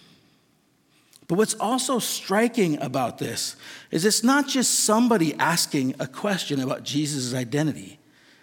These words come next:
This is John the Baptist, the one who was sent to prepare the way,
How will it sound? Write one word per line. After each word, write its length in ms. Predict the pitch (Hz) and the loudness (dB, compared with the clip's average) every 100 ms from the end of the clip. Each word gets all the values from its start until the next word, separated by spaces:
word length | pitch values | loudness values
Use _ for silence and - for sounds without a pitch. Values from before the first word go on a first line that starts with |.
| _ _ - | _ _ -6
This 120 | 233 | -2
is 160 | 262 175 | -2 -2
John 440 | - 147 196 233 | 0 2 4 4
the 80 | 214 | 2
Baptist, 800 | 120 165 220 - 127 - - - _ _ _ _ _ _ _ _ _ _ _ _ _ _ _ _ _ _ _ _ _ | 2 2 2 0 -4 -6 -8 -12 _ _ _ _ _ _ _ _ _ _ _ _ _ _ _ _ _ _ _ _ _
the 80 | - | 0
one 120 | 180 | 4
who 100 | 208 | 6
was 140 | 208 180 | 6 4
sent 380 | - 240 240 - | 4 2 0 0
to 100 | 208 | -2
prepare 560 | 196 - - 226 214 | -2 -4 0 4 4
the 100 | 180 | 4
way, 560 | 160 170 214 175 98 - | 2 4 4 2 -2 -10